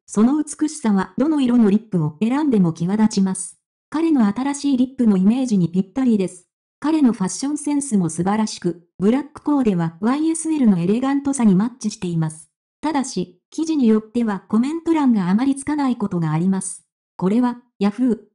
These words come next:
ニュースの運営が旧ジャニーズ事務所に忖度している可能性があるためですか？ジュリー氏のお気に入りタレントが一般世間の声から守られているかどうか、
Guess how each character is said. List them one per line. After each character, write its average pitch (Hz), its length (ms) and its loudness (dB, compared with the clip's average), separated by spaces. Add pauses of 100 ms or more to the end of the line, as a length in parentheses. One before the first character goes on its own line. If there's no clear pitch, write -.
(160)
ニ 247 100 8
ュ 320 80 2
ー 339 60 0
ス - 100 -4
の 208 160 6
運 226 180 6
営 208 180 2
が 196 220 -2
旧 302 200 2
ジ 240 100 -2
ャ - 20 -2
ニ 247 200 2
ー - 20 -2
ズ 269 80 -2
事 269 60 -2
務 254 180 4
所 214 160 -2
に 175 320 0
忖 320 240 0
度 262 160 -2
し - 160 -14
て 208 80 0
い 196 100 4
る 190 120 0
可 185 100 -2
能 233 180 4
性 240 260 -2
が 220 140 4
あ 247 60 -2
る 269 100 0
た 226 140 0
め 202 120 4
で 180 120 0
す - 80 -14
か？ 208 180 -8 (300)
ジ 262 120 0
ュ - 20 4
リ 294 160 2
ー - 20 2
氏 247 140 0
の 226 140 4
お 190 40 2
気 254 140 -2
に 269 160 4
入 262 60 2
り 254 100 2
タ 254 80 0
レ 233 100 2
ン 190 80 4
ト 170 160 -4
が 156 240 -2
一 170 180 -4
般 302 220 -4
世 311 140 -2
間 294 260 0
の 240 100 2
声 277 240 -2
か 247 120 -2
ら 190 100 0
守 190 260 4
ら 269 100 2
れ 262 100 0
て 233 100 -2
い 196 100 2
る 175 120 0
か 170 100 -6
ど 190 140 0
う 190 120 0
か、 160 300 -10